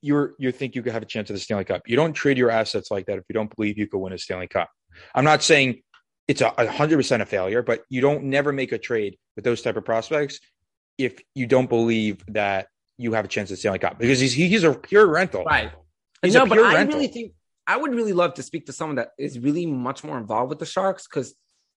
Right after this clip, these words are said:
Speaker 2: I think Brett Burns is getting old. I watch him on the ice. He's still a beast, but he's getting old. I think they're gonna need help at the defensive spot.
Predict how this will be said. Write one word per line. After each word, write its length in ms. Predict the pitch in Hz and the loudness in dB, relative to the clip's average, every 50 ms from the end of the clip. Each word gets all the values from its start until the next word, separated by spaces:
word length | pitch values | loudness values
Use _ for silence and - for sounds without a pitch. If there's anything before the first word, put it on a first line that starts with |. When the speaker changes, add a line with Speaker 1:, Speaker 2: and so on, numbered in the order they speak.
| _ _ _ - | _ _ _ -4
Speaker 2:
I 100 | 170 190 | -2 -2
think 180 | 240 240 180 | -2 -2 0
Brett 200 | 143 160 139 - | 0 0 0 0
Burns 300 | 143 147 165 160 131 117 - - | -2 -4 -4 -4 -8 -12 -12 -12
is 120 | 123 110 | -10 -6
getting 240 | 104 135 135 123 107 | -4 -4 -4 -4 -6
old. 280 | 104 110 117 113 - _ _ _ _ _ _ _ _ _ _ _ _ _ - - | -8 -8 -8 -10 -12 _ _ _ _ _ _ _ _ _ _ _ _ _ -12 -6
I 80 | - 135 | -2 0
watch 260 | 135 143 147 147 - | 2 2 0 0 -2
him 60 | 170 | -6
on 60 | 165 147 | -4 -4
the 120 | - - | -4 -4
ice. 160 | 117 117 107 - | -4 -6 -6 -8
He's 120 | - - | -8 -2
still 280 | - 160 123 104 - _ _ _ _ _ _ _ - | 0 0 0 -2 -6 _ _ _ _ _ _ _ -16
a 40 | 98 | -8
beast, 460 | - 147 143 117 95 - - - - - | -2 -2 -2 -2 -2 -8 -14 -20 -14 -6
but 260 | 110 104 104 98 - _ _ _ - - - - - _ | -4 -4 -4 -4 -6 _ _ _ -20 -20 -20 -20 -12 _
he's 140 | - 156 143 | -4 -2 2
getting 260 | 131 180 190 208 175 | 2 2 4 4 2
old. 320 | 139 110 104 113 113 - _ _ _ _ _ _ _ _ _ _ _ - | 2 2 0 -2 -6 -10 _ _ _ _ _ _ _ _ _ _ _ -4
I 100 | 127 131 | -4 -2
think 240 | - 202 214 170 165 | -2 -2 -2 2 2
they're 80 | 208 | 4
gonna 160 | 165 170 156 147 | 4 4 2 2
need 200 | 143 156 165 151 | 2 0 0 0
help 220 | 147 170 170 - | 0 -2 -2 -4
at 100 | 156 - | -4 -8
the 60 | 127 | -8
defensive 640 | 117 117 120 - - 147 151 147 - 139 127 120 117 - | -10 -10 -8 -6 -4 -4 -2 -2 0 -2 -2 -2 -4 -10
spot. 480 | - - - - - 101 104 - - | -16 -14 -8 -6 -4 -2 -2 -2 -4